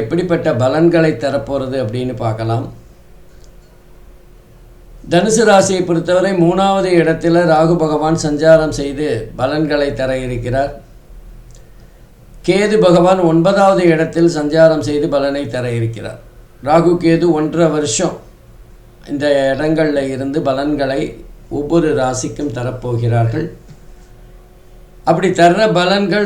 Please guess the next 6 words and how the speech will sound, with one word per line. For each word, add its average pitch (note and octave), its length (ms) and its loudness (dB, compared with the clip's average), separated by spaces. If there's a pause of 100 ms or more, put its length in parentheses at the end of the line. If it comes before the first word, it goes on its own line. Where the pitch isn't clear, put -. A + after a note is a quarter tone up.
தனுசு G#3 400 2
ராசிக்கு F#3+ 480 2
எப்படி D#3+ 260 -2
இருக்கும் C#3 340 -6 (260)
அப்படின்னு C3+ 400 -4 (120)
பார்க்கலாம். A2 400 -10